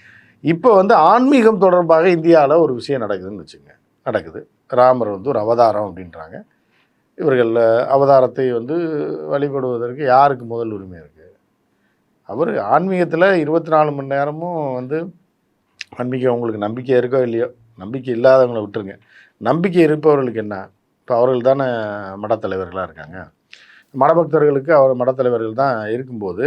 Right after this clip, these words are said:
அந்த மடத்தலைவர்களே வந்து நீங்க கூப்பிடாம, சரியா, நீங்க ஜி வந்து ராமரை கொண்டு போய் உள்ள வைப்பாருன்னா அவங்க எப்படி ஏத்துக்குவாங்க? புரியுதா அவங்களுக்கு? So அப்படி ஒரு சூழ்நிலை தான் அங்க இருக்கு. அதனால அவர்கள் வந்து,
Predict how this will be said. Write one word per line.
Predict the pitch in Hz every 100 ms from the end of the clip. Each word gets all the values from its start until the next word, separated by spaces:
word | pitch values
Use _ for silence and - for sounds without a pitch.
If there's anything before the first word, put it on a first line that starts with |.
| 160
அந்த | 139 139
மடத்தலைவர்களே | 135 185 185 180 165 151 151 160
வந்து | 139 147
நீங்க | 135 113
கூப்பிடாம, | 139 131 113 92 80 104 - _ _ _ _ _ _ _ _
சரியா, | 107 113 151 _ _ _ _ _ _
நீங்க | 160 165
ஜி | 147 208 208
வந்து | 170 160 175 170 151
ராமரை | 143 147 139
கொண்டு | 135 131
போய் | 135 135
உள்ள | 127 131
வைப்பாருன்னா | 120 120 110 98 147
அவங்க | 156 147 135
எப்படி | 127 139
ஏத்துக்குவாங்க? | 120 113 98 82 98 - _ _ _ _ _ _ _ _ _ -
புரியுதா | 101 87
அவங்களுக்கு? | 80 80 - _ _ _ _ -
So |
அப்படி | 127 123 175 175
ஒரு | 151 139 127
சூழ்நிலை | 120 160 156 131
தான் | 139 135
அங்க | 117
இருக்கு. | 117 170
அதனால | 131 131 160
அவர்கள் | 156 127 120 120
வந்து, | 147